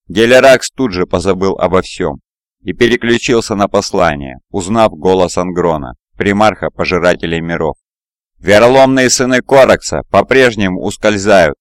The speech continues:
от неуклюжего инженера Пертураба. Магистр войны счёл возможным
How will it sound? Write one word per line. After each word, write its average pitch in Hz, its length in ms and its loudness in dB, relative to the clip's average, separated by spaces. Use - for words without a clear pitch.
от 95 200 -2
неуклюжего 110 720 0
инженера 104 720 0
Пертураба. 92 720 0
Магистр 123 640 0
войны 131 340 4
счёл 117 340 0
возможным 104 640 0